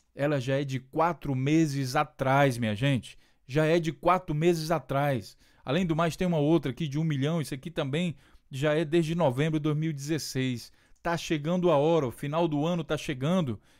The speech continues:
Eles vão ter que tirar o Temer pra botar alguém do P S D B. Pense nisso. Pense nisso. Tudo bem? Não esqueça de deixar o seu comentário aí.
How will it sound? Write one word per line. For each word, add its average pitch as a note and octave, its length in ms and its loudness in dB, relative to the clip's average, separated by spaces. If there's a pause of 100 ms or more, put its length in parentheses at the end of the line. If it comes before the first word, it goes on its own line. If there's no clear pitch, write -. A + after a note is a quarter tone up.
Eles C#3+ 220 2
vão E3 160 0
ter D#3 160 -4
que D#3+ 120 -10
tirar D3+ 260 0
o C#3+ 60 0
Temer D#3 280 -4
pra D#3 120 0
botar D3+ 240 -2
alguém C#3+ 220 0
do C#3+ 100 -6
P D3+ 120 -4
S D3 180 -6
D C#3+ 100 -2
B. A#2 280 0 (920)
Pense F3+ 440 0
nisso. C3+ 460 -2 (560)
Pense D#3+ 360 -2
nisso. A2 420 -6 (480)
Tudo C3+ 180 -6
bem? D#3+ 260 -2 (260)
Não G#3+ 140 4
esqueça F3+ 580 0
de D3+ 140 -6
deixar D3+ 340 -2
o D3 80 -2
seu C#3+ 240 -6
comentário C3 640 -2
aí. E3 240 -2